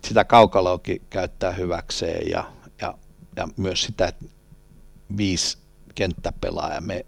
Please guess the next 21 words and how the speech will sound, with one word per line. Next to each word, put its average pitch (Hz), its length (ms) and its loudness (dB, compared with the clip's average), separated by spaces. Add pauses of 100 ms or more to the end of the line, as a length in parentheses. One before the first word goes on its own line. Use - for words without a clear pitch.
oltiin 101 400 -2
enimmäkseen 101 460 0
pelattu - 320 -4
sählyykin 92 600 -2
neljällä 78 380 -4
kenttäpelaajalla, - 840 -12 (480)
niin, 85 300 -4 (140)
niin 92 200 -8
me 90 100 -2
ei 98 100 4
osattu 110 420 2
käyttää 92 480 -2
sitä. - 300 -10
Ja - 160 -12 (1300)
sillä 143 360 10
seurauksella, 123 760 8
että - 140 -2
siitä - 200 -2
tuli 127 200 4
tappio, 87 560 4
ja, 90 160 -4